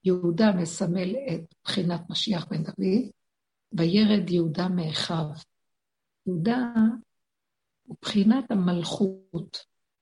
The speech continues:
הוא לא המלך, הוא מלכות, שמחכה כל הזמן שימלא אותו המלך, האור של השם מתגלה בתוכו.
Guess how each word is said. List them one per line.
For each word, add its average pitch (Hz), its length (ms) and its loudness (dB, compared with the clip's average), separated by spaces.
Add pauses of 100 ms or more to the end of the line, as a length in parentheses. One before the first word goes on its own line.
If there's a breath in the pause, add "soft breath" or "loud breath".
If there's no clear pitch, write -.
(280)
הוא 180 100 2
לא 190 280 4
המלך, 202 580 0
הוא 180 160 0
מלכות, 170 540 -2
שמחכה - 640 -2 (160)
כל 302 280 0
הזמן 254 420 2 (100)
שימלא 185 540 2
אותו 226 340 0
המלך, 175 560 0
האור 220 280 -2
של 202 240 -2
השם 226 360 0
מתגלה 175 500 -2
בתוכו. - 460 -8